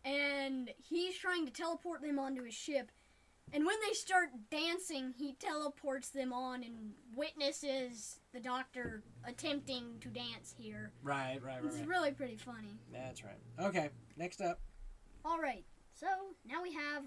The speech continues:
Speaker 1: our favorite random character.
Speaker 2: Bum, bum, bum.
Speaker 1: And surprisingly, all of our characters came from the same episode.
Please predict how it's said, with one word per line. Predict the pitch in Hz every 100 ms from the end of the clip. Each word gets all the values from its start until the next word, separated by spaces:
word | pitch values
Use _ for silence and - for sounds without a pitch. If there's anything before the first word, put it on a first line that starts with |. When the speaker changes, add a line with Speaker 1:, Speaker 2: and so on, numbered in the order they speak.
| 214
Speaker 1:
our | 226 220
favorite | 208 - 285 302 277 302 277 - - 220
random | 233 311 349 349 339 339 330 349
character. | - 254 294 262 247 - - 240 220 214 214
Speaker 2:
Bum, | 175 135
bum, | 123
bum. | - 98 - - -
Speaker 1:
And | 302 349 339 320 277
surprisingly, | - 330 539 605 539 480 427 311 - -
all | 320 427 440 440 - 302
of | 320 254 - -
our | 269 285
characters | 311 285 277 269 254 240
came | - 233 233
from | 240 220
the |
same | 220 226 220 285
episode. | 359 320 269 -